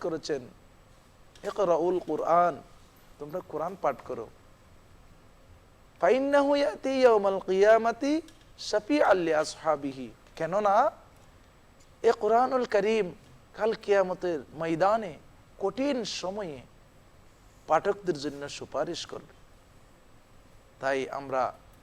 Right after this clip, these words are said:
পবিত্র জুমাবার সকাল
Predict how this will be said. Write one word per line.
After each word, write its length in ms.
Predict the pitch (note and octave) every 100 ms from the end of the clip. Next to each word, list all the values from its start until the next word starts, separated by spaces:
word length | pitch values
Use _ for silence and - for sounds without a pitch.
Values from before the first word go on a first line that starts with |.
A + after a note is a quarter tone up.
| - - - - - - - - - - - - - - - - - -
পবিত্র 420 | E3+ F3 - G#3+
জুমাবার 520 | F3 D3 E3 D#3+ F3 E3 - - - - - - - - - - - - - - - _ - - - -
সকাল 400 | - E3+ E3 D#3+